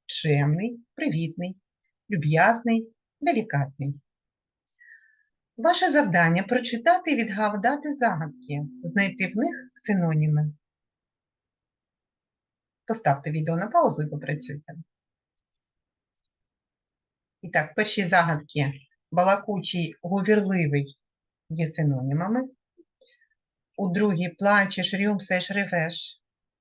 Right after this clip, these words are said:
Синоніми. Далі мудрість, знання, досвід — це синоніми.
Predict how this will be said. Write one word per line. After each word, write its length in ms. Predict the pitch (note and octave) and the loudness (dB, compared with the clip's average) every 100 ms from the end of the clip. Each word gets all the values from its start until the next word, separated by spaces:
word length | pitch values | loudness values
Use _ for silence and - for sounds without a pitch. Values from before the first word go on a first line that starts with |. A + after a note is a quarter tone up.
| _ _ _ _ _ _ | _ _ _ _ _ _
Синоніми. 800 | _ - C4 C4 B3+ B3+ B3 B3+ B3+ _ _ _ _ _ | _ -2 2 2 2 2 0 -2 -8 _ _ _ _ _
Далі 320 | G3 G3+ F#3+ | 0 2 2
мудрість, 540 | F3+ F#3+ A#3+ G#3 G3 F#3 | -2 0 0 2 -2 -4
знання, 560 | F#3 F3+ F#3 A3 A3+ D#3+ | -2 -2 0 0 0 -2
досвід — 520 | F3 A3 - D4 D4 | -4 -4 -6 -6 -6
це 140 | - C#4 | -6 -4
синоніми. 760 | C#4+ C4+ C#4 C4+ C4 B3 B3 | 2 4 6 6 4 4 0